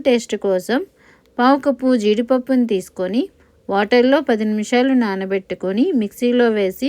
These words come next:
మెత్తగా పేస్ట్ చేసుకొని పక్కన పెట్టుకోవాలి. ఇప్పుడు మెయిన్ ప్రాసెస్లోకి వెళ్ళిపోదాం. ప్యాన్లో ఒక టేబుల్ స్పూన్ బటర్ వేసుకోవాలి. బటర్ అవైలబుల్గా లేకపోతే నెయ్యి ఒక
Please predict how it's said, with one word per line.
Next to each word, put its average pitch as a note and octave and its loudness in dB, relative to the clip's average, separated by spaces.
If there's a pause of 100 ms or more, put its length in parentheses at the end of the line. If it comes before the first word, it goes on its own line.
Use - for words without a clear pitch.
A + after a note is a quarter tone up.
(160)
మెత్తగా G#3 -4 (120)
పేస్ట్ G3+ -4 (100)
చేసుకొని G3+ -4
పక్కన G3 -6 (100)
పెట్టుకోవాలి. F3+ -4 (460)
ఇప్పుడు E4 4
మెయిన్ B3+ 2
ప్రాసెస్లోకి C#4 0
వెళ్ళిపోదాం. G3 -2 (400)
ప్యాన్లో B3+ 2 (100)
ఒక B3+ -4
టేబుల్ A3 -2
స్పూన్ C#4 0 (100)
బటర్ A3+ 0
వేసుకోవాలి. G3 -4 (420)
బటర్ C4 4
అవైలబుల్గా B3+ 2 (140)
లేకపోతే G#3+ -2 (160)
నెయ్యి A3+ -2 (100)
ఒక A3 -6